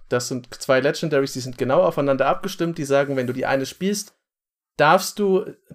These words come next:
die, äh, Biblio-, also darfst du einen Spieler die Bibliothek nach der anderen Karte durchsuchen lassen. <laughs> Das Lustige daran ist eigentlich, dass man es auch bei anderen Leuten machen kann.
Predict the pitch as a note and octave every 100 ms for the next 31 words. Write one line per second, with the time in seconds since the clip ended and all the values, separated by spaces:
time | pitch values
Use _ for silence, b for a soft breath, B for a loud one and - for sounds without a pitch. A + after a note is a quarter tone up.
0 | - D#3 D3+ - C#3 - C#3+ D3 C#3 C3
1 | B2 C#3 D3 - D3 C#3 C3 - F3 F3
2 | E3 D#3 - _ - C#3 C#3+ C#3 C3 -
3 | D#3 D3+ B2 B2+ C#3+ E3 C3 F3 E3+ C#3
4 | B2+ B2 C3+ C3 B2+ - C#3 C#3 C3 B2+
5 | C3 E3 - b b b _ _ _ _
6 | _ _ _ - D5 D5+ E3 - F#3 F#3+
7 | G#3 E3 E3 F3+ F#3 D#3 E3+ F#3 E3+ F3
8 | D3+ D3 D3 - - D3+ D3 C3 B2 B2
9 | B2 B2 B2+ - B2+ E3